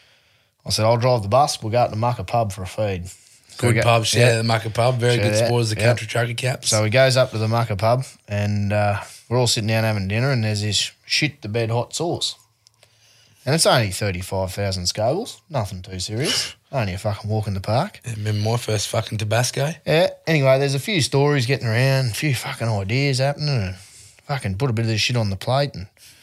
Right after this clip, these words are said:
Speaker 1: fuck, I tell you what, fucking blow the wind off you, eh? Jeez, it was hot. So anyway, old Bun says, "You give me fucking hundred,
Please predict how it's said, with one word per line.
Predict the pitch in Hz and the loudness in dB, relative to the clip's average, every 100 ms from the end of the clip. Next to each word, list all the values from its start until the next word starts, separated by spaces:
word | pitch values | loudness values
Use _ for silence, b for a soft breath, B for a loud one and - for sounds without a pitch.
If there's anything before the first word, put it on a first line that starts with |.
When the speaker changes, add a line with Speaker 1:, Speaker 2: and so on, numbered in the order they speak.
| B B | B B
Speaker 1:
fuck, | - 123 - | -8 -8 -6
I | 92 | -6
tell | 117 | -4
you | 110 104 | -2 0
what, | 127 - | 0 -2
fucking | - 110 110 107 92 | -8 -8 -4 -6 -6
blow | 85 113 135 139 123 | -2 2 4 4 2
the | 95 | -2
wind | 95 120 165 147 | -4 -2 0 0
off | 98 - | -2 -4
you, | 101 | 2
eh? | 135 107 - b b _ | 2 2 -4 b b _
Jeez, | 127 151 156 | 0 4 4
it | 117 | 2
was | 98 | 0
hot. | 107 101 - _ B B B - | 0 -2 -6 _ B B B -6
So | 175 - 151 208 | -6 -2 2 4
anyway, | 180 165 175 180 - - | 6 6 4 0 -8 0
old | 180 156 | 2 4
Bun | 170 165 | 4 4
says, | 147 165 143 - - - _ _ _ _ _ _ _ | 2 2 2 0 -8 -18 _ _ _ _ _ _ _
"You | 208 269 | 2 4
give | 226 190 | 2 2
me | 185 | 2
fucking | 156 165 143 123 113 _ | 2 2 2 0 -2 _
hundred, | 147 151 107 | 0 2 0